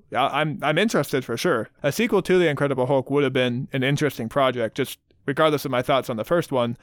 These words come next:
there is a way to kind of figure out the formula and, and come back with a better movie for the sequel. So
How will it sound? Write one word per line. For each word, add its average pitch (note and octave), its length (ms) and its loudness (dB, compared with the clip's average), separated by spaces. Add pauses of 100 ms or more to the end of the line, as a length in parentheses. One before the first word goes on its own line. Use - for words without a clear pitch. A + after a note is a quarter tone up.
(220)
there C#3 160 4
is D3+ 100 2
a C#3 60 0
way C#3 140 4
to A#2+ 140 0 (100)
kind C#3+ 180 -2
of A#2 60 -2
figure C3 240 0
out B2 100 2
the B2 80 -4
formula B2 500 0
and, B2 220 -2
and C3+ 160 -4
come C3+ 180 -2
back B2+ 220 0
with A#2+ 100 -4
a A#2+ 60 -6
better A2+ 220 0
movie A2+ 220 -2
for B2 120 -4
the G2+ 80 -6
sequel. C3 400 -6
So C#3 280 -2